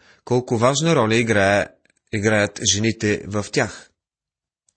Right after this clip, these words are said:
Това днес като че ли се отбягва да се споменава, но е било валидно и в дните на Езекил, и в наше време. Езекил продължава да предава словото на Господа.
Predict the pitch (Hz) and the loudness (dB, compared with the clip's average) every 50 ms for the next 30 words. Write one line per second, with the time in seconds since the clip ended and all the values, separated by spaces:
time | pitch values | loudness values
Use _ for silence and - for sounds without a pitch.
0 | _ _ _ _ _ _ _ _ _ _ _ _ _ _ _ _ _ _ _ _ | _ _ _ _ _ _ _ _ _ _ _ _ _ _ _ _ _ _ _ _
1 | _ _ _ _ _ - - 117 120 120 113 101 117 120 117 110 - - - - | _ _ _ _ _ -8 -4 0 0 0 0 0 0 0 0 0 0 0 -2 -4
2 | - - - - - - 98 - 117 104 107 104 - 117 107 101 95 120 151 165 | -8 -12 -14 -12 -10 -8 -6 -4 -2 -2 0 0 0 -2 -2 -2 0 0 0 0
3 | 127 98 90 98 95 87 90 - - - - - 110 113 123 139 143 139 131 139 | 0 -2 -2 -2 -2 -2 -2 -4 -4 -4 -4 -4 -4 -2 0 0 2 2 0 -2
4 | 147 147 - - _ _ _ _ _ _ _ _ _ - 120 123 131 135 139 - | -4 -6 -10 -20 _ _ _ _ _ _ _ _ _ -8 -4 0 0 0 0 -2
5 | - 123 117 110 123 117 117 117 120 113 - - - 113 107 113 113 120 120 107 | -2 -2 0 2 2 2 2 2 2 0 -2 -4 -8 -4 -2 0 2 2 0 0
6 | 113 117 117 120 - - - 110 107 107 104 90 104 123 120 123 120 117 117 113 | 0 -2 -2 -4 -4 -6 -4 -4 -2 -2 -2 -2 -2 -2 -2 -2 -2 0 0 0
7 | 101 110 110 - - 117 120 135 139 - - _ _ _ _ _ _ _ _ - | 0 0 -2 -2 -2 0 0 0 0 -4 -8 _ _ _ _ _ _ _ _ -20
8 | _ _ _ _ _ - 107 101 98 90 - 120 120 117 - 98 78 - 64 60 | _ _ _ _ _ -4 -2 -2 -2 -2 -2 -2 0 0 0 -2 -2 -8 -10 -14
9 | - - - _ _ _ _ _ _ _ _ _ _ _ _ _ _ - - 120 | -14 -18 -20 _ _ _ _ _ _ _ _ _ _ _ _ _ _ -4 -2 0
10 | 131 151 - - 240 220 220 208 185 175 160 143 165 175 185 185 165 175 165 160 | 0 0 0 0 -2 -2 0 0 0 0 2 2 2 2 2 2 2 2 0 0
11 | - 156 151 123 123 120 120 117 117 - - 110 98 92 90 92 - 104 104 104 | 2 0 2 2 4 2 2 0 -2 -2 0 0 0 0 0 -4 -6 -6 -6 -4
12 | 101 113 107 - - - - - - - | -2 -2 0 -2 -2 -6 -8 -14 -14 -16